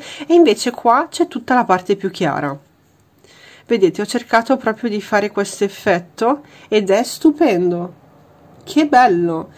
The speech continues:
Poi non so se vedete, ma è tutto tipo perlatoso qua. Vuol dire che c'era l'ombretto dentro. Bellissimo.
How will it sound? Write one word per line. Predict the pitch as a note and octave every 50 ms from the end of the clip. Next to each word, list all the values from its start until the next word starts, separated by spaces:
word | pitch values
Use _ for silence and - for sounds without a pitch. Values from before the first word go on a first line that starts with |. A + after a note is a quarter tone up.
| - - - - - - -
Poi | - G4 F#4+
non | D4 A#3 A#3+
so | A#3 - G3+
se | F3+ - -
vedete, | G3 G3 F#3+ F#3+ F3+ - G#3
ma | G#3+ A3
è | A3
tutto | - - - - - C#4+
tipo | - - A#3 A#3 - C4+ C4 C4 B3+ - - - - - - - - - - - _ _
perlatoso | - A#3 A3+ A3 G#3+ G#3 G#3 - F#3 F3 F3 F3 F#3+ F#3
qua. | F3+ - F3+ E3 E3 G3 A3+ -
Vuol | - G3 F3+
dire | F3+ F#3 F3+
che | F#3
c'era | F3+ - G3 F3
l'ombretto | E3+ F3 F#3 F#3+ F3 E3 D#3+ E3 - - F#3+
dentro. | F3+ E3 D3+ D3+ D3+ D#3 D#3 F#3+ F#3 G3 G#3+ G#3 - - - - - - -
Bellissimo. | - F3 F3+ G#3+ B3 B3+ B3+ A#3+ G3+ E3+ E3+ - - - - E3+ E3 E3 D#3+ E3+